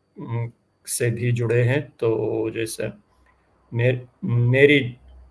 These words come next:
जो व्यक्तिगत रुचि है काव्य लिखने की, तो इसमें, म-,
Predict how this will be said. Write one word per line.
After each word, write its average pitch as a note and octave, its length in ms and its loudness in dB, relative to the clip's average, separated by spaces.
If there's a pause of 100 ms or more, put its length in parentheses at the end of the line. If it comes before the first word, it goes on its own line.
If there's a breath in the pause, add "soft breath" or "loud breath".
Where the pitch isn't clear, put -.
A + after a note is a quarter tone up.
(260)
जो A#2 180 0
व्यक्तिगत B2+ 560 0
रुचि C3 280 -2
है A#2+ 440 -2
काव्य A#2 300 2
लिखने B2+ 360 -2
की, C#3 200 -4 (1000)
तो A#2 420 -2
इसमें, B2 580 -2 (560)
म-, A2 380 -8